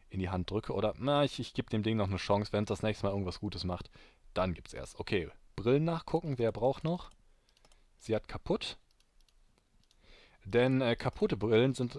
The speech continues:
leider relativ tückisch. Und zwar kaputte Brillen erhöhen nicht die Sichtweite, sondern verringern die Sichtweite. Das ist relativ mies. Deswegen kriegt sie das hier auch den Helm gepackt.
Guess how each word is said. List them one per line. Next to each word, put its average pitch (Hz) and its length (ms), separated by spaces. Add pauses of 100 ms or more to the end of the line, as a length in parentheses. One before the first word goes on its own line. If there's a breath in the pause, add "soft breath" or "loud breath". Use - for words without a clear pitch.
leider 113 300
relativ - 400
tückisch. 156 420
Und 110 140
zwar 113 160
kaputte 123 520
Brillen 110 380
erhöhen 120 380
nicht 104 180
die 95 60
Sichtweite, 95 420
sondern 101 300
verringern 95 400
die 87 80
Sichtweite. 82 640 (420 loud breath)
Das 98 140
ist 92 100
relativ 95 460
mies. 92 160
Deswegen 90 260
kriegt - 240
sie 101 100
das 95 140
hier 98 160
auch 85 100
den 87 180
Helm 104 280
gepackt. - 540